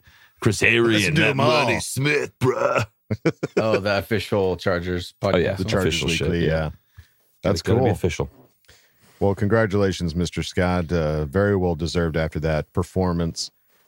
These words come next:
Speaker 2: Um, let's see. There's Joe Lombardi versus Kellen Moore O C matchup,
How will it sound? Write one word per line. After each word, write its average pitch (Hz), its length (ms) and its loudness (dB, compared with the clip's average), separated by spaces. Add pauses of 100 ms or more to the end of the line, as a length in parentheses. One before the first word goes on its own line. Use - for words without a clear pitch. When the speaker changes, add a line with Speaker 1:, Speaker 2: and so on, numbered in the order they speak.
(120)
Speaker 2:
Um, 92 520 0
let's 92 180 -2
see. 101 100 0
There's 92 360 -2 (100)
Joe 117 220 2
Lombardi 120 460 2
versus 101 360 -2
Kellen 117 380 0
Moore 107 380 2
O 131 180 2
C 131 260 0
matchup, 95 600 -2